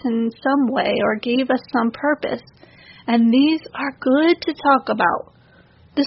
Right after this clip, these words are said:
scriptures often talk about declaring to oth-, others the wonderful works of the Lord. Psalm twenty-two twenty-two, thirty-five twenty-eight,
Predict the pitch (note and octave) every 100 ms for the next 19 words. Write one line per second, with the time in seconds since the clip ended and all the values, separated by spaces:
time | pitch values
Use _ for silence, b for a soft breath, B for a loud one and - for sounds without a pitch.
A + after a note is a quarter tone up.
0 | - E4+ D#4+ E4+ - C#4 D#4 E4 C#4 C#4+
1 | C#4+ C4+ C4+ - A#3 - - D4+ D#4 C#4+
2 | - B3+ C4+ C#4+ - B3 C4+ D4+ C#4+ B
3 | B B B B3 A3+ A3+ C#4+ F4 F4+ F4
4 | - D4+ C4 C4+ - C4+ A#3+ A3+ G#3+ G#3+
5 | G3 A3 - _ - G#3+ G#3+ A3 - B3
6 | A3+ A3+ A#3+ A#3 - A#3 A#3 - C4 G3+
7 | G3 B B - A#3 G#3+ - A3 A3 -
8 | A3+ A#3 A3+ A3+